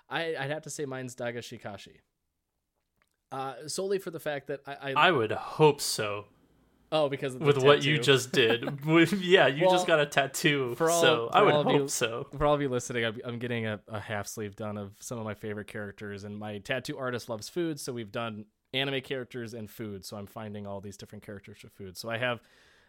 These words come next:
Speaker 1: um, Haruko Harahara from the first episode eating ramen, and then, um, I just have, uh, just got Hotaru done.
Speaker 2: For those of you who don't know, that's Fooly Cooly,
Speaker 1: Yes,
Speaker 2: by the
Speaker 1: sorry,
Speaker 2: way.
Speaker 1: Fooly Cooly.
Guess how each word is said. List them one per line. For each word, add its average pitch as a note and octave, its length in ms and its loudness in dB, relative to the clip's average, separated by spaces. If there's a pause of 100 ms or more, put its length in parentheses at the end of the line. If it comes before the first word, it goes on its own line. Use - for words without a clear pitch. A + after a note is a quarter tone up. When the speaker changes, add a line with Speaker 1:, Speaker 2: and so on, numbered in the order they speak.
(140)
Speaker 1:
um, A#2 320 -4
Haruko D3+ 540 -2
Harahara C#3 640 -4 (300)
from A#2 380 -10
the G#2+ 60 -8
first C3+ 280 -6
episode A#2+ 420 -8
eating A2 500 -8
ramen, A2 560 -8
and G#2+ 100 -12
then, G#2 220 -12
um, G2 300 -16 (180)
I A2+ 40 -14
just G2+ 260 -14
have, G2 280 -10 (360)
uh, G#2+ 200 -16
just A#2+ 180 -14
got G2+ 160 -8
Hotaru G2+ 480 -12
done. G2 380 -18
Speaker 2:
For C#3 80 0
those C3 260 0
of B2+ 80 -6
you B2 100 -4
who A#2+ 120 -4
don't A#2+ 260 -2
know, A#2+ 160 0
that's A#2 320 -2
Fooly A#2 420 -2
Cooly, G#2+ 400 -4
Speaker 1:
Yes, D3 220 -2
Speaker 2:
by A#2+ 60 0
the A2 40 0
Speaker 1:
sorry, B2 200 0
Speaker 2:
way. A2 40 -6
Speaker 1:
Fooly B2 300 -8
Cooly. G#2+ 380 -8